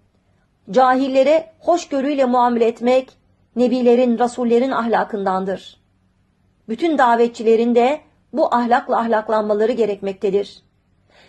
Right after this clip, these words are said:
İnsanlara nebiler davetlerini ulaştırmak için nice sıkıntıları göğüslemişlerdir.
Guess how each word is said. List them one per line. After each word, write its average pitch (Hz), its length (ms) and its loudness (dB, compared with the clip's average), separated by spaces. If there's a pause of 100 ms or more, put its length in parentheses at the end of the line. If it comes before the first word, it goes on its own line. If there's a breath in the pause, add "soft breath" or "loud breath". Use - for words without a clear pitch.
(140)
İnsanlara 302 1000 2 (160)
nebiler 277 680 0 (260)
davetlerini 285 560 0
ulaştırmak 285 580 -2
için 277 240 -6
nice 320 180 -4
sıkıntıları 294 640 -4
göğüslemişlerdir. 208 1080 -2